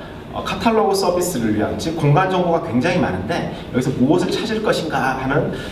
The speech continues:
어, 카탈로그 서비스를 위한 지오 네트워크를 유엔에서 적극적으로 개발 및 활용하고 있고요. 이유에서는 지브이 에스아이지라든가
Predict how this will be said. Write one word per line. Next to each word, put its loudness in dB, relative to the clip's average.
어, -8
카탈로그 2
서비스를 2
위한 -2
지오 0
네트워크를 0
유엔에서 0
적극적으로 -4
개발 0
및 -2
활용하고 -2
있고요. -4
이유에서는 2
지브이 2
에스아이지라든가 0